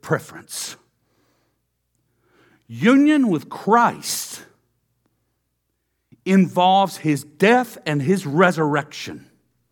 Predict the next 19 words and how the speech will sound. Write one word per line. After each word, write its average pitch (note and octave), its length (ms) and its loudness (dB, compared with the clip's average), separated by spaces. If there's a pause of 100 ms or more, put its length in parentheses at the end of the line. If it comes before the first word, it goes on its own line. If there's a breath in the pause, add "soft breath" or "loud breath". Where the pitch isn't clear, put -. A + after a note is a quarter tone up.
(480 soft breath)
And E3+ 140 2
without F#3 580 2
one, D3 580 2 (220)
you F#3+ 260 2
can't A3+ 380 -4
have E3 400 0
the D#3+ 240 -6
other. A#2+ 340 -4 (1300 soft breath)
Sin C4 560 2
is D3 260 -4
not A3+ 440 4
defeated G3 640 0
if A#2+ 260 -8
he G#3+ 300 0
is D#3+ 400 -2
not D3 360 -2
raised. - 840 -8 (3750)
We C#3+ 100 -6
can't F3 520 -4